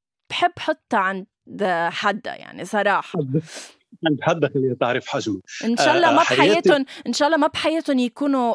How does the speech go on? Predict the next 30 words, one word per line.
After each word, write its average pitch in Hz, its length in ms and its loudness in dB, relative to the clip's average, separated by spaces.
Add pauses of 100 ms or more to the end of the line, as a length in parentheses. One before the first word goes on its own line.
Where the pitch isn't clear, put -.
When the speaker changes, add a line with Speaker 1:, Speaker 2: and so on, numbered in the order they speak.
Speaker 1:
آه، 208 300 2
ضيوف 233 400 -4
معنا، 214 540 0
إن 214 220 -2
كان، 233 400 -2
آه، 180 600 -2 (380)
Speaker 2:
خلينا 185 140 0
نبلش 208 260 0
أول 190 180 0
شيء 226 140 -2
إنه 185 80 2
إن 170 60 2
شاء 180 100 -2
الله 208 100 2
ما 202 100 0
يكونوا 214 260 -2
عم 165 120 0
يسمعوا 170 280 -2
البودكاست 135 800 -6
Speaker 1:
أكيد. 247 100 4
Speaker 2:
حياتهم، 110 520 0
يعني، 101 180 -4
لأنه 123 260 0
مش 139 160 0 (140)
حلو 143 240 0
إنه 110 100 0
يسمعوا 113 320 -2
ويتفاجئوا 127 420 -2
مثلي 120 300 -2
بالليح-، 104 440 -2